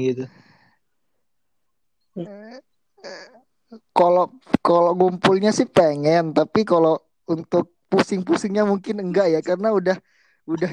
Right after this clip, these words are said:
Speaker 2: gila banget sampai
Speaker 1: Kasian.
Speaker 2: sakit-sakitan waktu itu. <laughs>
Speaker 1: Tapi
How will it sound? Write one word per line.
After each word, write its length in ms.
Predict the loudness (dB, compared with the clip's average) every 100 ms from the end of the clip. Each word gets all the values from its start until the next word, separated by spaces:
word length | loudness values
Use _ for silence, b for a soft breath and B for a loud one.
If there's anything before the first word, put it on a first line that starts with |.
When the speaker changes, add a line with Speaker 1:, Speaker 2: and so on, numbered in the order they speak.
| -4
Speaker 2:
gila 180 | 0 0 0
banget 320 | -2 -2 -4
sampai 240 | -6 -8 -6
Speaker 1:
Kasian. 240 | -6 -6
Speaker 2:
sakit-sakitan 520 | -8 -10 -12 -4 -4 -4
waktu 140 | -6 -6
itu. 120 | -2 -4
<laughs> 40 | -4 -10 -12 -12 -14 _ b b _ -10 -4 -4 -4 -6 -6 -10 -18 -20 _ -20 -20 -20 _ -20 -20 _ _ -4 -4 -4 -14 -8
Speaker 1:
Tapi 420 | -8 -2 -2 -2